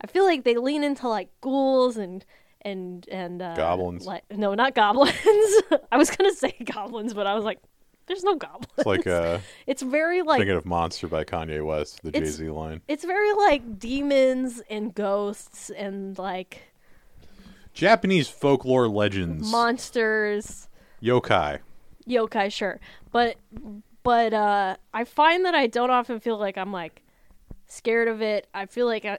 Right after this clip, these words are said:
Speaker 1: like, even in, like, Yu-Gi-Oh, you see, like, "Ooh, scary monster," but it's
Speaker 2: Yeah, not really.
Speaker 1: something, something about it doesn't really translate as, like, "Ah," like,
Speaker 2: Which
Speaker 1: it
Speaker 2: is
Speaker 1: doesn't, like, scare me, you know?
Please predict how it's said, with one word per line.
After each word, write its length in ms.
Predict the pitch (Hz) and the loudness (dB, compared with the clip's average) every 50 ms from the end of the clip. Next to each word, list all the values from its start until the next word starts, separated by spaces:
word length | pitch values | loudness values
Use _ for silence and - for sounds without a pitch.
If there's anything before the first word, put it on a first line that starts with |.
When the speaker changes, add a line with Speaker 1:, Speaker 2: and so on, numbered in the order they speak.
| - 208 | -8 -10
Speaker 1:
like, 240 | 196 196 190 190 - - | -10 -8 -8 -10 -10 -10
even 200 | 294 302 349 330 | -6 -4 -2 0
in, 100 | 294 277 | 0 0
like, 260 | 254 202 196 - - _ - | -2 -2 -4 -8 -14 _ -10
Yu-Gi-Oh, 540 | 185 220 247 240 185 208 208 175 175 170 165 | -6 -4 -4 -4 -4 -8 -10 -10 -10 -12 -12
you 160 | 175 175 180 170 | -14 -14 -16 -14
see, 240 | - - 196 185 | -10 -8 -6 -6
like, 260 | 180 170 160 - _ _ _ - _ _ _ - | -6 -8 -12 -14 _ _ _ -20 _ _ _ -4
"Ooh, 240 | 269 294 262 226 175 | -4 -2 -2 -4 -6
scary 380 | - - - 226 247 262 262 | -10 -10 -8 -4 -2 -2 0
monster," 600 | 254 269 262 247 240 247 - - 202 180 175 160 | 0 -2 -2 -2 -4 -8 -12 -14 -12 -12 -12 -12
but 360 | 165 180 185 185 185 - - - _ - - _ _ _ _ _ _ _ - - - - _ - | -10 -8 -8 -6 -6 -8 -10 -16 _ -20 -20 _ _ _ _ _ _ _ -20 -20 -20 -20 _ -12
it's 160 | 101 107 107 | -8 -4 -2
Speaker 2:
Yeah, 140 | 104 101 95 | -2 0 2
not 200 | 101 113 120 104 | 2 0 0 2
really. 300 | 123 123 117 117 113 107 104 | 2 4 4 6 6 6 4
Speaker 1:
something, 180 | 98 95 95 92 | 4 2 0 -2
something 300 | - 302 302 320 320 302 | 0 0 0 2 2 0
about 360 | 269 214 - 202 196 214 240 | -2 0 -2 -2 0 2 2
it 220 | 269 277 226 - - - - _ _ _ _ _ _ _ _ _ _ _ _ _ - _ _ - | 2 2 0 -4 -12 -20 -20 _ _ _ _ _ _ _ _ _ _ _ _ _ -20 _ _ -8
doesn't 200 | 220 226 240 233 | -4 -4 -2 -2
really 160 | 226 214 202 | -2 -2 -4
translate 560 | 196 - 208 202 202 220 214 202 214 190 185 | -6 -8 -8 -8 -8 -6 -6 -6 -6 -4 -6
as, 180 | 185 180 180 180 | -6 -8 -8 -10
like, 260 | 185 165 160 - - _ _ _ - | -10 -12 -12 -14 -18 _ _ _ 4
"Ah," 460 | 247 285 277 240 208 185 180 180 180 - - - - - _ _ _ _ | 6 6 8 6 4 2 -4 -8 -12 -14 -18 -20 -20 -20 _ _ _ _
like, 100 | 185 196 | -8 -6
Speaker 2:
Which 160 | - - - | -6 -4 -2
Speaker 1:
it 40 | 160 | -2
Speaker 2:
is 240 | 151 139 - - - _ - | -2 -2 -4 -8 -10 _ -2
Speaker 1:
doesn't, 200 | 247 262 262 240 | -2 0 0 0
like, 200 | 220 190 - - | -2 -4 -6 -12
scare 520 | - - - - _ - 226 269 262 233 | -20 -20 -20 -14 _ 2 2 4 4 4
me, 340 | 226 208 190 175 175 180 170 | 0 -4 -8 -10 -12 -14 -14
you 80 | 170 170 | -14 -12
know? 280 | 180 180 180 185 214 | -10 -8 -8 -8 -10